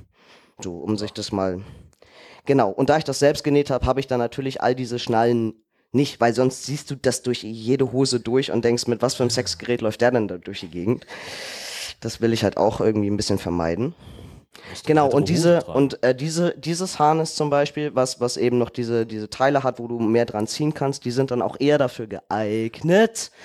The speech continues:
Speaker 1: dass man, wenn man lustige Sexspiele veranstaltet, dann gibt es solche Gerätschaften, wenn ich ihn hier mal präsentieren darf.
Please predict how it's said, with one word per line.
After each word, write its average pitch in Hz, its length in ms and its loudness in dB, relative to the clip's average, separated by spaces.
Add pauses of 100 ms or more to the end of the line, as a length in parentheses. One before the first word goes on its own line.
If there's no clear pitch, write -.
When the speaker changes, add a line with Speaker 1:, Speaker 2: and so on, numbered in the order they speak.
(500)
Speaker 1:
dass 165 580 2
man, 160 520 4
wenn 139 140 4
man 147 840 2 (1040)
lustige 127 420 0
Sexspiele 131 760 0
veranstaltet, 127 1080 0
dann 113 120 2
gibt 123 180 -4
es - 180 -8
solche 110 360 -2
Gerätschaften, 101 760 -4 (480)
wenn 95 120 -6
ich 107 120 -8
ihn 110 140 0
hier 123 80 2
mal 117 140 2
präsentieren 107 580 -2
darf. - 300 -8